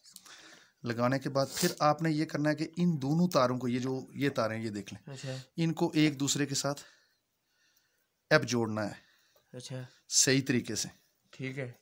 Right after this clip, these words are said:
Speaker 1: ठीक हो गया। ये अब आप देख लें, ये हमारा जोड़ कैसा बन गया, ये देखें।
Speaker 2: ये देखिए व्यूअर्स,
Speaker 1: ये आपको नज़र आ रहा है?
Speaker 2: जोड़ बिल्कुल भी जो है तो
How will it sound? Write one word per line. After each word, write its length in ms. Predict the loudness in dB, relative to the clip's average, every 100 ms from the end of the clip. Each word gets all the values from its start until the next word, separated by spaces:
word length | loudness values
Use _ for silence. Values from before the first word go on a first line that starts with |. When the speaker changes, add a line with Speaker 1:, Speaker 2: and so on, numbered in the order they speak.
| _ -6
Speaker 1:
ठीक 180 | -2 0
हो 100 | 0
गया। 180 | 0 -4 -8 -20 _ -14 -12 -12 0
ये 180 | 4 4
अब 160 | 4
आप 140 | 2 0
देख 220 | -4 -2
लें, 100 | -4
ये 160 | -2 -2
हमारा 220 | -2 -2
जोड़ 220 | -2 -6 -6 -10 -20 _ -18 -16 -20 _
कैसा 280 | 0 2 0
बन 200 | -2 -6
गया, 140 | -4 -4
ये 160 | -4
देखें। 240 | -6 -10 -14 -18 _ -20 _ _ -6
Speaker 2:
ये 100 | -2
देखिए 340 | -2 -4 -6
व्यूअर्स, 560 | -6 -6 -6 -6 -6 -4
Speaker 1:
ये 140 | 0
आपको 240 | 2 0 -4
नज़र 240 | -2 0
आ 100 | 0
रहा 120 | -2
है? 80 | -6 -14 _
Speaker 2:
जोड़ 320 | -6 -4 -2 -4
बिल्कुल 500 | -6 -8 -2 -2 -2
भी 160 | -4 -6
जो 140 | -6
है 100 | -6
तो 220 | -6 -10